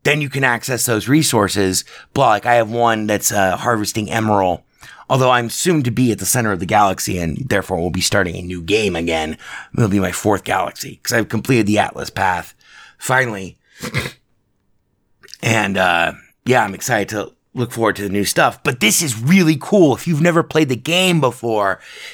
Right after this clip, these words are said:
this is such a great fucking new feature. You can't automatically switch the type of resource that you're scanning.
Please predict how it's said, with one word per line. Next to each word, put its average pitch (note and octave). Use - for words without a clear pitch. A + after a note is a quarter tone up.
this G#3+
is E3+
such -
a E3
great D#3
fucking E3+
new E3
feature. C3+
You F3
can't A#3
automatically F3+
switch -
the D#3+
type C#3+
of B2
resource A#2+
that A2+
you're G#2+
scanning. F#3